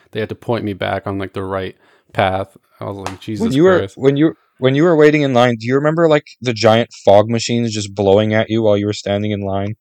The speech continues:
Speaker 1: Yeah, I think they had, like, fog machines, and they had those, like, fire performers off on the side and shit too.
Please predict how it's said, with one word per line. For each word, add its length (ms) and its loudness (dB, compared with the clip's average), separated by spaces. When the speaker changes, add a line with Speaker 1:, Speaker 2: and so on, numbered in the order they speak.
Speaker 1:
Yeah, 280 -2
I 40 0
think 240 -4
they 120 -2
had, 140 -2
like, 160 -2
fog 320 0
machines, 420 -4
and 120 -2
they 60 -2
had 160 -4
those, 180 -2
like, 160 -6
fire 420 0
performers 760 -4
off 220 -2
on 120 -6
the 60 -6
side 360 -2
and 140 -6
shit 260 -10
too. 360 -6